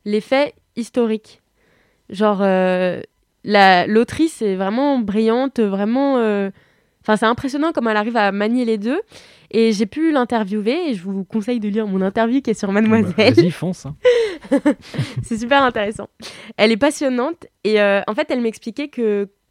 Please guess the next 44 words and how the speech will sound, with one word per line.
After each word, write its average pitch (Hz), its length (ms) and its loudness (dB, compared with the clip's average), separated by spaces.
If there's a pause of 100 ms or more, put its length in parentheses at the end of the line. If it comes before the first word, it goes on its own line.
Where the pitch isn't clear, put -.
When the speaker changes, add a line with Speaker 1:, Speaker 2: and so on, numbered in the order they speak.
(360)
Speaker 1:
quand 240 300 -2
elle, 208 200 -2
euh, 190 140 -2
fait 247 260 -8
ses - 140 -10
recherches 196 380 -8
historiques, 208 400 -6
elle 220 100 -2
est 196 60 -6
confrontée 214 500 -6
à, 208 180 0
hum, 190 240 -6 (360)
ce - 100 -16
qu'on 226 100 -2
appelle 220 240 0
en 208 120 -2
histoire, 220 420 -2
euh, 185 200 0
le 190 100 -4
silence 247 360 -6
de 226 60 -6
l'archive. 220 580 -4 (800)
Bah, 226 160 4
c'est 226 120 2
le 208 100 4
fait 294 160 -2
qu'une 226 220 -4
archive 247 280 -4
est 220 140 -2
toujours, 247 400 0
euh, 202 300 2 (320)
située, 254 680 -2
c'est 202 220 -4
toujours, 233 360 -6 (400)
elle 214 180 2
émane, 247 420 6
c'est - 120 -2
un 214 100 2
discours 214 340 -2
en 208 60 0
fait, 202 280 -4
et 190 260 -4 (100)
donc, 190 260 -8
euh, 180 240 0